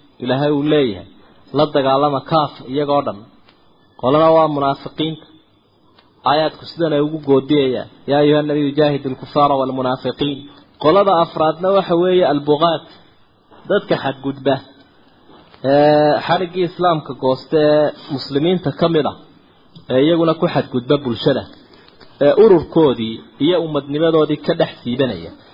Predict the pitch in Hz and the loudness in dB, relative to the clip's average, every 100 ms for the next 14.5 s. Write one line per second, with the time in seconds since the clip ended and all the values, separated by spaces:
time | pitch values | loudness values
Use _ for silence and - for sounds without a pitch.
0 | _ - - 156 202 196 180 202 185 180 | _ -10 0 2 2 2 2 2 -2 -4
1 | 190 185 185 175 170 170 175 180 170 175 | -2 0 -2 -2 -2 -2 -2 0 0 2
2 | 196 180 175 - - 196 196 160 156 147 | 0 0 -2 -4 -2 -2 0 0 0 -2
3 | 147 - - - 151 175 - 165 - 160 | -4 -10 -20 -4 0 0 -2 -8 -6 -4
4 | 151 143 147 165 139 110 110 117 - 139 | -2 0 0 -2 -4 -8 -8 -8 -4 -2
5 | 156 135 101 165 196 196 - - _ _ | -2 -6 -2 0 0 -4 -6 -20 _ _
6 | _ _ _ - 160 - - 147 147 143 | _ _ _ -8 -8 -10 -4 0 0 0
7 | 170 160 139 139 139 - 143 165 156 143 | -4 0 0 2 0 -4 -4 -2 -2 -2
8 | 226 220 - 120 104 90 - - 247 156 | 0 0 -2 -2 -2 -4 -8 -12 -2 -2
9 | 147 139 139 127 120 131 - 156 127 123 | 0 -2 -4 -4 -4 -6 -2 -2 -2 -4
10 | - 185 - 139 127 117 - 139 151 135 | -4 -6 -4 -4 -2 -6 -2 2 4 2
11 | 139 131 165 120 110 123 120 - - _ | 2 0 0 -2 -2 -2 -4 -10 -16 _
12 | - - 196 226 226 214 202 190 190 208 | -20 -2 2 4 4 2 2 -2 -8 -2
13 | 226 226 220 214 202 196 196 190 202 214 | 2 4 2 2 2 0 -2 -4 0 -2
14 | 214 175 165 131 113 | -2 -8 -8 -8 -10